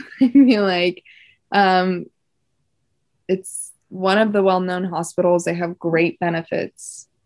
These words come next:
and, um, they do an outstanding patient care job because they're so, like, strict on getting which staff they want, and they're so strict on picking their people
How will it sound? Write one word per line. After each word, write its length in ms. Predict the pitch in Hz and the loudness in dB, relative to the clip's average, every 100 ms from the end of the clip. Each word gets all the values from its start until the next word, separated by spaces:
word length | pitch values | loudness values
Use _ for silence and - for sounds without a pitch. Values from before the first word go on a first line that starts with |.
| _ _ _ - | _ _ _ -4
and, 580 | 175 170 170 170 185 - - | 0 0 -2 -4 -8 -10 -8
um, 480 | 175 170 165 170 175 | -4 -2 -2 -4 -4
they 180 | - 175 | 2 2
do 300 | 170 180 175 | 2 0 0
an 240 | - 165 - | 0 -2 -4
outstanding 640 | 147 147 - 160 156 160 165 | -6 -6 -8 -6 -4 -6 -4
patient 400 | 156 165 - - | -4 -6 -10 -8
care 160 | 160 | -8
job 420 | 156 180 190 196 202 | -4 -2 -2 -2 -4
because 500 | 180 - 156 156 - 170 | -6 -4 -4 -4 -6 -6
they're 140 | 165 | -4
so, 380 | - 160 156 151 | -4 -4 -2 -2
like, 260 | 156 151 - - - | -2 -6 -10 -20 -20
strict 440 | - - 151 - | -12 -6 -6 -6
on 200 | - 156 | -10 -8
getting 420 | 151 160 160 175 - _ _ | -8 -8 -8 -10 -14 _ _
which 480 | 170 175 175 165 - | -14 -10 -6 -6 -6
staff 360 | - 165 156 165 | -8 -4 -4 -2
they 100 | 170 | -2
want, 380 | 170 165 165 170 | 0 -2 -4 -4
and 200 | 180 156 | -6 -4
they're 140 | 165 160 | -4 -4
so 220 | - 156 | -4 -6
strict 420 | - - 160 156 | -6 -8 -8 -6
on 140 | 151 | -6
picking 280 | 165 165 156 | -6 -6 -6
their 140 | 143 139 | -6 -8
people 580 | - 160 196 226 254 | -8 -6 -2 -2 -4